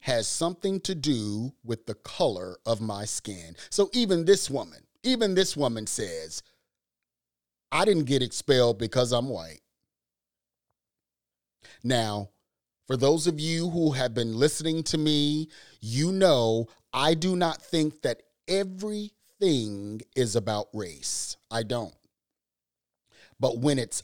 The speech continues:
obvious, let's call it out. I understand that everything, I don't believe that every time a black person is shot, I don't believe that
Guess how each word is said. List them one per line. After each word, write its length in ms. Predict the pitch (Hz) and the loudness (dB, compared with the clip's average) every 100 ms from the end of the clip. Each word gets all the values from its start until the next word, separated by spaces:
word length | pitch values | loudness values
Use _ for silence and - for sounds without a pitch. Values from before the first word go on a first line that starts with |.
| - | -2
obvious, 840 | 156 175 180 208 226 247 - - _ _ _ | 0 0 -4 -4 -2 -2 -4 -8 _ _ _
let's 420 | 107 120 143 - | -2 2 2 0
call 320 | - 139 131 | 0 2 2
it 100 | 151 | 0
out. 500 | 113 - - _ - _ _ _ _ _ _ _ _ _ _ _ _ _ _ - | -6 -12 -16 _ -20 _ _ _ _ _ _ _ _ _ _ _ _ _ _ -10
I 200 | 107 143 | -4 -2
understand 600 | 196 240 - 262 269 254 | 0 -2 2 4 6 4
that 120 | 208 | 4
everything, 420 | 143 127 127 120 | 2 0 -2 -2
I 80 | 113 | 2
don't 180 | 131 156 | 2 4
believe 300 | 165 165 170 | 4 4 4
that 140 | 165 | 4
every 200 | 165 170 | 4 2
time 420 | 175 190 180 180 190 | -2 -2 -2 0 -2
a 60 | |
black 300 | 170 180 185 | 0 -2 -2
person 340 | - 196 196 202 | -4 -4 -4 -4
is 100 | 214 | -2
shot, 720 | - 165 113 98 - _ - _ _ _ _ _ _ _ _ _ _ - | 0 0 -2 -4 -8 _ -18 _ _ _ _ _ _ _ _ _ _ 0
I 120 | 131 | 4
don't 180 | 151 147 | 4 6
believe 360 | 151 156 160 | 6 4 4
that 160 | 147 | -2